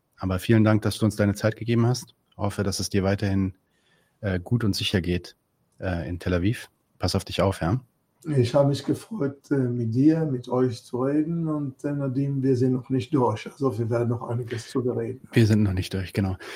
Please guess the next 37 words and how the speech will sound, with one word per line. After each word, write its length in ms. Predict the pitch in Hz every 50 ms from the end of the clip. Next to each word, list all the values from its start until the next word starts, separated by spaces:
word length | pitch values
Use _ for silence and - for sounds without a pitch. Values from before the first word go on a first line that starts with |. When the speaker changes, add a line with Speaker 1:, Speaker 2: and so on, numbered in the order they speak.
| - - _ -
Speaker 1:
Bleib 220 | 123 127 147 -
bitte, 340 | 156 - - 143 135 131 -
äh, 140 | 131 123 -
jetzt 200 | - 127 113 -
spielt 220 | - - 151 151 147
gleich 180 | 135 120 107
noch 120 | 123 117 110
das 120 | 110 -
Intro 280 | - 135 127 - - 101
ab. 180 | 95 - -
Bleib 220 | - 104 110 117 -
bitte 160 | 117 104 104
dann 120 | 107 101
noch 160 | 101 101 101 -
kurz 220 | - 110 104 -
hier, 100 | - 110
dann 120 | 101 98
können 180 | 92 - 104 101
wir 60 | 101
noch 120 | 95 95 90
mal 280 | 98 92 90 92 -
privat 420 | - - - - 92 92 92 - -
sprechen, 320 | - - 92 - 92 92
wenn 140 | 90 90 87
der 100 | 87 82
Stream 260 | - - - 90 87
vorbei 300 | 85 - 78 78 71 58
ist, 160 | - - -
ja? 160 | - 92 113 135 123 - _ _ _ _ _ _ - - - - - - - - - -
Dann 240 | 101 127 131 131 104
auch 340 | 123 127 131 113 - - - _
danke 320 | _ 127 127 127 - 123 110
an 120 | 110 -
alle 180 | 104 120 120 113
Leute, 300 | 113 107 107 107 113 104
die 240 | 98 107 104 101 -
im 400 | 107 101 101 98 98 95 92